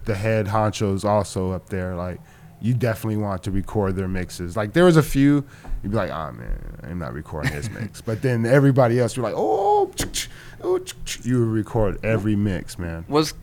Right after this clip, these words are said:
Speaker 2: 'cause K-Day, was K-Day, like, the first ones to play, like, rap
Speaker 1: Hip-hop,
Speaker 2: music? Yeah.
Speaker 1: all twenty-four, they were the first.
Speaker 2: Wow.
Speaker 1: Very
Speaker 2: Is that, like,
Speaker 1: first.
Speaker 2: I don't, I don't know too
Speaker 1: Eighty-five, eighty-four.
Speaker 2: And that's for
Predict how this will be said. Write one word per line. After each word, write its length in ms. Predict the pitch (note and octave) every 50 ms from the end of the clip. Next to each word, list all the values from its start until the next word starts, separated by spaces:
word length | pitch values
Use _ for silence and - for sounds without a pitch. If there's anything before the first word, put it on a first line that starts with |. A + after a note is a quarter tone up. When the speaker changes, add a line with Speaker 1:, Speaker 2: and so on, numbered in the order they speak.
| - -
Speaker 2:
'cause 180 | - D3+ C#3+
K-Day, 320 | - - D#3+ E3 E3 D#3+ D3+
was 240 | C3+ C#3 C3+ C#3
K-Day, 260 | - - D#3 E3 E3+ D#3+
like, 200 | D3 C3+ A#2+ -
the 80 | A#2
first 340 | G#2 - - A2 A2 - -
ones 160 | A2 G#2+ G#2
to 100 | - -
play, 220 | - - G#2 G2 F#2+
like, 200 | F#2+ F#2+ F#2 -
rap 200 | G2 G2 - C#3 -
Speaker 1:
Hip-hop, 160 | - C3 B2
Speaker 2:
music? 120 | A#2 G#2 - - - -
Yeah. 160 | A#2 A2 A2 G#2+
Speaker 1:
all 120 | G#2+ G#2+ G#2+ -
twenty-four, 460 | - - B2 A#2 A#2 A2 - A#2 A2+ A2+
they 60 | A2+
were 100 | A#2 A2+
the 120 | G#2+ G#2 G2
first. 560 | - - C3+ C3 B2+ A#2+ A2 - - - - -
Speaker 2:
Wow. 340 | - F3 E3+ - G3+ G3+ G3+ - - - - -
Speaker 1:
Very 120 | A2+ B2+
Speaker 2:
Is 60 | B2
that, 200 | F3+ F#3+ F3 -
like, 140 | C#3 C3+ A#2
Speaker 1:
first. 260 | A2+ G#2+ - - -
Speaker 2:
I 80 | - B2
don't, 160 | C3+ C3 C3
I 120 | - A2+ A#2+
don't 100 | B2+ A#2+
know 60 | B2
too 60 | B2+ A#2+
Speaker 1:
Eighty-five, 520 | - A2+ B2+ B2 B2+ C3+ C3 C3 B2+ A2+
eighty-four. 720 | A#2 A#2+ A#2+ B2 A#2 - - C#3 C#3 C3+ C3 A#2+ A#2 A2 - - - - -
Speaker 2:
And 100 | A2+ A#2+
that's 260 | C#3 C3+ A2+ - -
for 340 | - - - C3 B2 A2 A2